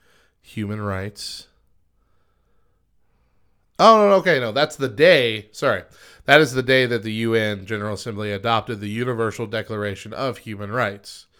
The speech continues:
uh, which, you know, was, you know,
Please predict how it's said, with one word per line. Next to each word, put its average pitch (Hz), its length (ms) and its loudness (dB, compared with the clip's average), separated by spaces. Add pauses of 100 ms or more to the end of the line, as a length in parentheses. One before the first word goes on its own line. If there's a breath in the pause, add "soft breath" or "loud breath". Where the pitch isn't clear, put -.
(680 soft breath)
uh, 98 480 -2 (320 soft breath)
which, - 760 -10 (1700)
you 113 100 -10
know, 101 120 -6
was, 92 340 -10 (920)
you 135 100 -18
know, - 60 -20